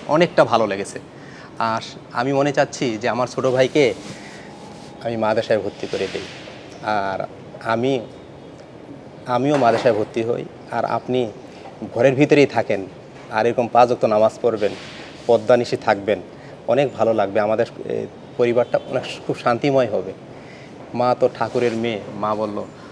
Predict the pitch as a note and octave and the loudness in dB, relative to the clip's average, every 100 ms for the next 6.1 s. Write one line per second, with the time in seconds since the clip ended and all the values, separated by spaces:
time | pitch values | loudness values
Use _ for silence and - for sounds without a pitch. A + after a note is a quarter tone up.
0 | - A2+ B2 D3+ C#3 C3+ B2 A#2+ A#2 A2 | -8 0 2 4 4 4 4 0 0 -2
1 | G#2+ G#2 G2+ G2 - - - - B2+ D3 | -2 -4 -10 -12 -14 -18 -8 -4 0 -2
2 | - D#3 C#3+ C3+ B2+ A#2 G2 F#2+ - G2 | -2 -2 -2 -4 -4 -4 -4 -4 -6 -6
3 | F#2+ F#2+ F#2+ F#2+ - - - - - - | -6 -10 -10 -14 -14 -18 -18 -18 -20 -20
4 | - B2+ B2 B2 A#2 D3 C#3 - C3+ C3+ | -8 -6 -2 0 0 2 0 0 -2 0
5 | C#3+ B2+ B2+ C3+ - C3+ B2 G#2+ A2 G#2 | 0 0 -2 -4 -6 -10 -10 -12 -12 -10
6 | G#2 | -8